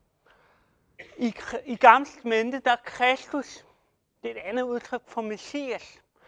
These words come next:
Andet udtryk for den salvede. Ned igennem Gamle Testamente,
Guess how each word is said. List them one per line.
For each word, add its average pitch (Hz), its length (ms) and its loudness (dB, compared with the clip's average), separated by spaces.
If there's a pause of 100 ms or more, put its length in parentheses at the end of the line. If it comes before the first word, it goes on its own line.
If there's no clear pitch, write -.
(180)
Andet 247 200 4
udtryk 262 460 2
for 226 180 4
den 196 160 -6
salvede. 226 720 4 (1040)
Ned 277 180 8
igennem 285 380 8
Gamle 254 300 6
Testamente, 247 680 0